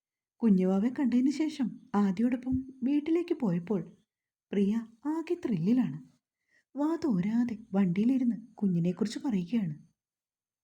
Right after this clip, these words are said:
ആദ്യമൊക്കെ ആദി എല്ലാത്തിനും മറുപടി കൊടുത്തു. പിന്നെയും പിന്നെയും അവൾ ഇത് തന്നെ പറഞ്ഞതും അവൻ ഇത്തിരി ദേഷ്യപ്പെട്ടു.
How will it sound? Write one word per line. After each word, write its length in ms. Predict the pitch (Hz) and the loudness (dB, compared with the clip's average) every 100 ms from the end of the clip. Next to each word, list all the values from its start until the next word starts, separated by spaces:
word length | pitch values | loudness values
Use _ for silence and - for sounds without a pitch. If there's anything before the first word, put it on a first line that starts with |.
| _ _ _ _ _ - | _ _ _ _ _ -8
ആദ്യമൊക്കെ 680 | 190 185 180 262 277 262 285 277 _ _ | -2 0 2 0 0 -2 -6 -8 _ _
ആദി 340 | 277 302 320 349 | -2 0 2 0
എല്ലാത്തിനും 580 | 254 180 226 247 302 330 | 0 0 0 -2 -4 -2
മറുപടി 360 | 214 147 202 | -2 0 0
കൊടുത്തു. 320 | 254 - 202 202 - _ _ _ _ _ _ _ _ 240 | 2 0 0 -4 -6 _ _ _ _ _ _ _ _ 4
പിന്നെയും 420 | 208 175 220 302 | 6 6 6 4
പിന്നെയും 320 | 311 311 202 - - | 2 0 -2 -4 -6
അവൾ 180 | 294 359 302 | -4 0 2
ഇത് 140 | 185 | 4
തന്നെ 280 | 247 254 302 | 4 4 2
പറഞ്ഞതും 440 | 269 160 175 202 185 - _ | 0 -2 0 0 -2 -10 _
അവൻ 140 | 392 349 | -2 0
ഇത്തിരി 260 | - 233 254 | 2 2 4
ദേഷ്യപ്പെട്ടു. 520 | 185 156 - 214 | 4 2 -2 0